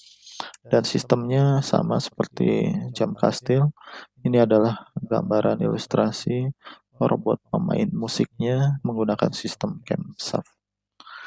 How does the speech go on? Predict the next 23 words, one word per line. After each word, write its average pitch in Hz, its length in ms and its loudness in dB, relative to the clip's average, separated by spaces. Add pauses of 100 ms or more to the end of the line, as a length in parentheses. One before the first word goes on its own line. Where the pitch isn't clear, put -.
(400)
Dan - 320 2
ini 123 240 2
adalah 113 400 4
sistem 113 480 -2
camshaft, - 640 -2 (160)
ya, - 160 -2
prinsip - 480 -2
kerja 117 480 2
sistem - 720 -4 (400)
camshaft - 720 2
yang 117 160 2
nanti 117 400 2
akan 110 400 2
menjadi 110 400 2
dasar 123 560 6 (400)
dari 123 320 8
robot 120 480 4
yang 113 80 0
dikembangkan 110 560 -2
di - 80 -2
Eropa 113 560 2
maupun 110 480 -6
di 104 240 -2